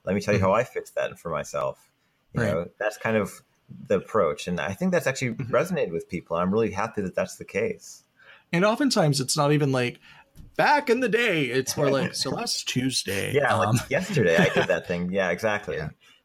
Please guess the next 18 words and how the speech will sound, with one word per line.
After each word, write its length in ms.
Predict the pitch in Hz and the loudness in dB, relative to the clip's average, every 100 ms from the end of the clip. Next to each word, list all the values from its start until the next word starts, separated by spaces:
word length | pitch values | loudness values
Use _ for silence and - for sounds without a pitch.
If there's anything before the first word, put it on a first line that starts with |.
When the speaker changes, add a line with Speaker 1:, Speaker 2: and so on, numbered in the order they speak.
| _ | _
Speaker 2:
So 500 | - - 87 82 - _ _ _ _ _ _ _ _ _ _ _ _ | -6 0 2 2 -2 _ _ _ _ _ _ _ _ _ _ _ _
there 220 | - 175 247 | -2 4 6
are 160 | 233 | 4
three 300 | 220 - 294 | 2 2 4
things 380 | 277 196 160 143 | 4 4 4 4
that 140 | 131 | 2
we 120 | 127 127 | 0 -2
can 120 | 123 | -2
discuss. 600 | 110 - - - - - | -2 -4 -6 -10 -8 -4
Like, 240 | 131 - _ _ _ _ _ _ _ _ _ _ _ - | -4 -6 _ _ _ _ _ _ _ _ _ _ _ -4
in 100 | 190 | -2
terms 320 | 208 311 294 | 0 0 0
of 80 | - | -2
the 100 | 185 | -2
show, 320 | 135 - 127 120 | 0 0 2 2
when 140 | 120 | 0
we 140 | 123 | -2
started, 640 | 123 - 123 113 110 110 | 0 0 0 0 0 -2